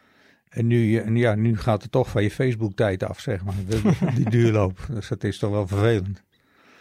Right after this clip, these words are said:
Speaker 2: Want de, jij begeleidt, eh, een paar honderd mensen, denk ik?
Speaker 1: Nee, iets meer dan honderd zijn het.
Speaker 2: Oké.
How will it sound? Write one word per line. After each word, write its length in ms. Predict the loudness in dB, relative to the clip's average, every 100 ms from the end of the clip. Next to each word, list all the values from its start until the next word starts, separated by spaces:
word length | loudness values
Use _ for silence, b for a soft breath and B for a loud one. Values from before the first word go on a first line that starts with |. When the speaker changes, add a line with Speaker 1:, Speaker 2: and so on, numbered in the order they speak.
| b b b -2
Speaker 2:
Want 340 | -2 -2 -4
de, 240 | -2 -2
jij 280 | 0 2 2
begeleidt, 460 | 0 4 4 4 -2
eh, 180 | -10 -10
een 140 | -10
paar 260 | -6 -2 -2
honderd 260 | -2 -2
mensen, 300 | -2 -2 0
denk 180 | -2 -2
ik? 200 | -6 -12 _ _ B B B B B B B B _
Speaker 1:
Nee, 480 | 0 4 6 6 4
iets 160 | 0 2
meer 180 | 4 4
dan 100 | 2
honderd 320 | 0 0 -4
zijn 260 | -4 -4
het. 160 | -6 -6
Speaker 2:
Oké. 360 | -4 -4 -6